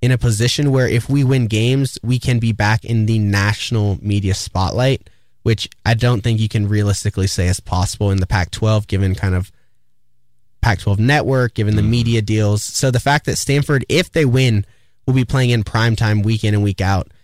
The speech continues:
Speaker 1: is undoubtedly a, a plus.
Speaker 2: Totally, totally. I see that. I see the national presence reemerging. Um, from a media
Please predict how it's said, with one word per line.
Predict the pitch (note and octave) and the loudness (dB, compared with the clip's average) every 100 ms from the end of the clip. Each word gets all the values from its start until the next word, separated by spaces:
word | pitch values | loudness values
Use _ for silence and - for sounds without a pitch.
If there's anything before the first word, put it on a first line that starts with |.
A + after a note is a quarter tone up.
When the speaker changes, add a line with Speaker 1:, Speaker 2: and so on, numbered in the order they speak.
| _ - | _ -2
Speaker 1:
is | G2+ G2 F2+ - | 0 0 -2 -4
undoubtedly | - A#2+ G#2 G2 F#2+ F2+ E2+ E2 | 0 0 2 0 0 0 -2 -2
a, | D#2+ D#2 - - | -4 -4 -6 -6
a | E2+ | -6
plus. | - E2+ F#2 - - - - | -4 -2 -4 -8 -20 -8 0
Speaker 2:
Totally, | C#3 G2+ E2+ | 2 2 0
totally. | A2+ G2 | 0 2
I | F#2 | 0
see | - F#2+ | 0 0
that. | F2 C2+ | 0 -2
I | E2 | -4
see | - F#2+ | -4 -6
the | E2+ F2 | -4 -2
national | E2+ E2+ F2 - F2 | -2 -2 -4 -2 -2
presence | F2+ E2+ D#2+ D#2+ | 0 0 -2 -4
reemerging. | F2+ E2+ E2 F2+ E2+ E2 D#2+ - - - - | -2 -2 -2 -2 -2 -4 -6 -12 -20 -20 -4
Um, | F2 D#2+ C2+ | -2 0 -2
from | A2 A2+ | -2 0
a | |
media | G2 A2+ D3+ G#2+ F2 D2 | 2 0 0 0 0 -2